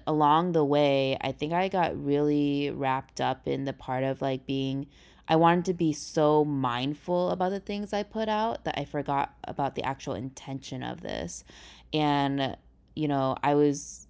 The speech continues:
I've been having to process a lot of w-, different things in the past, like, six months since I've started this, um, that I didn't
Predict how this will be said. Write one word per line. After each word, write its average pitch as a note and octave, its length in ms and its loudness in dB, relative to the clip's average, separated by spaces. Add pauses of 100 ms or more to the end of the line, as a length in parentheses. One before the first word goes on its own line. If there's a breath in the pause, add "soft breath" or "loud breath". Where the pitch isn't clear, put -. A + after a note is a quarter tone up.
(400)
I've D#3+ 160 2
been G#3 360 -2 (680 soft breath)
having A#3+ 300 2
to A#3+ 100 -2
process E3 400 0
a D3 60 -2
lot C#3 360 2
of C#3+ 100 -2
w-, D3 160 -8 (100)
different D3 400 -4 (760)
things C#3 480 -4
in C#3+ 80 -8
the C#3 80 -6
past, C#3 540 -4 (1500)
like, C3+ 180 -2
six - 340 -2
months C#3+ 460 0
since D3 140 -6
I've C#3 120 -2
started D#3+ 380 0
this, C3 460 -6 (640 loud breath)
um, C#3+ 320 2
that C#3 240 4
I C#3 580 2
didn't D#3 600 0